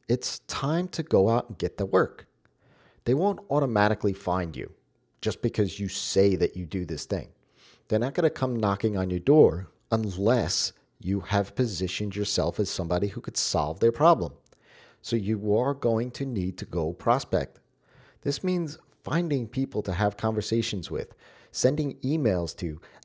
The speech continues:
and having video Skype calls with. Once you've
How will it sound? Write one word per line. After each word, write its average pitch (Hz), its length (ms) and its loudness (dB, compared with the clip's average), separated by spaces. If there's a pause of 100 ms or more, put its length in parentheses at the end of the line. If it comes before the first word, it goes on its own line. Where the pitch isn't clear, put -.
and 123 160 -2
having 143 480 0 (140)
video 135 520 2
Skype 101 380 4
calls 90 380 2
with. - 360 4 (420)
Once 156 300 2
you've 156 200 2